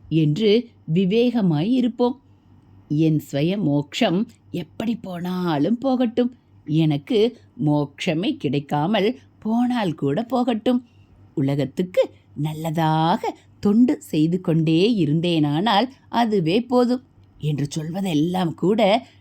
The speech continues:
நன்றாக ஆலோசித்து பார்த்தால் ஒரு தினுசான ஈகோதான். மற்ற ஜனங்களுக்கு நீ நல்லது பண்ணி சம்ரட்சிப்பது இருக்கட்டும், உனக்கு ஈஸ்வரன் மனஸ் என்று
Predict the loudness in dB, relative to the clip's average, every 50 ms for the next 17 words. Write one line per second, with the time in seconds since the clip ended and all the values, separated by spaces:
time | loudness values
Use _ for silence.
0 | _ -4 -2 0 2 2 2 2 2 2 2 2 4 4 2 2 2 0 -2 -2
1 | -4 -4 -4 -2 -2 -2 -2 -2 -4 -6 -6 -4 -4 -6 -2 -2 -2 -2 -2 -2
2 | -2 -2 -2 -4 -6 -14 _ _ -6 -2 0 0 2 2 2 2 4 4 4 2
3 | 0 0 -2 0 0 0 0 0 0 -2 -2 -4 -6 _ _ _ -2 2 2 2
4 | 2 2 0 0 2 2 2 0 0 -4 -10 _ -20 -20 -20 _ _ -4 -2 -2
5 | 0 0 0 -2 -2 0 0 2 2 2 2 2 2 2 0 0 0 -2 -4 -4
6 | -4 -4 -8 -18 -20 -12 _ 2 4 4 4 4 2 0 0 0 -2 -2 0 0
7 | -2 -2 -2 -2 -2 -2 0 0 0 0 0 -2 -2 -10 -20 _ _ -8 -4 -2
8 | 0 0 0 -2 -2 -6 -6 -4 -4 -2 -2 -2 0 0 0 2 0 0 0 0
9 | -4 -2 0 -2 -2 -2 -4 -10 _ -20 -12 _ 0 2 2 2 0 0 0 0
10 | 0 0 0 -4 -8 _ _ -2 0 2 2 2 0 -2 -2 -2 0 0 0 0
11 | 0 0 2 2 2 2 2 0 -2 -6 -6 -4 -2 -2 -2 -2 0 0 2